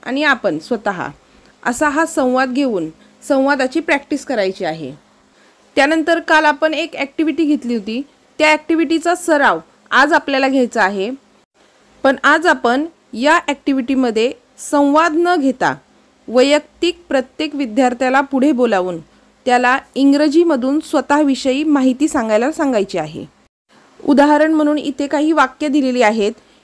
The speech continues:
ही वाक्य आपल्याला विद्यार्थ्यांकडून बोलून घ्यायची आहेत. त्याचप्रमाणे यामध्ये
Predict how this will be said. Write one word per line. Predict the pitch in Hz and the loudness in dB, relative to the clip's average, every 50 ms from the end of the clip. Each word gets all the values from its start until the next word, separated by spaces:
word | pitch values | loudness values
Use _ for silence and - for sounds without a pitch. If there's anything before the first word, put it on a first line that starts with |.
| _ _ - | _ _ -6
ही | - 277 294 320 | 0 2 2 4
वाक्य | 320 294 294 - - 294 | 4 2 0 0 -4 -2
आपल्याला | 285 277 277 285 285 285 294 294 | -2 -2 -2 -2 -2 0 0 -2
विद्यार्थ्यांकडून | 262 269 220 214 277 269 269 262 - 277 269 262 294 262 294 294 277 | -2 -4 -4 -2 -2 -2 -2 -2 -2 -2 -2 0 0 0 2 2 2
बोलून | 269 254 247 254 269 269 | 2 2 2 2 2 4
घ्यायची | 254 247 240 233 254 | 4 2 0 0 0
आहेत. | 247 220 233 233 220 233 - _ - | 0 0 0 0 -2 -2 -4 _ -2
त्याचप्रमाणे | 277 285 311 294 - 285 269 240 233 220 214 220 233 - - - _ - 220 | 0 0 0 0 -2 -4 -2 0 0 -2 -2 -2 -4 -6 -8 -14 _ -16 -6
यामध्ये | 214 254 254 285 294 277 254 220 247 269 | 0 2 2 4 4 2 0 2 2 2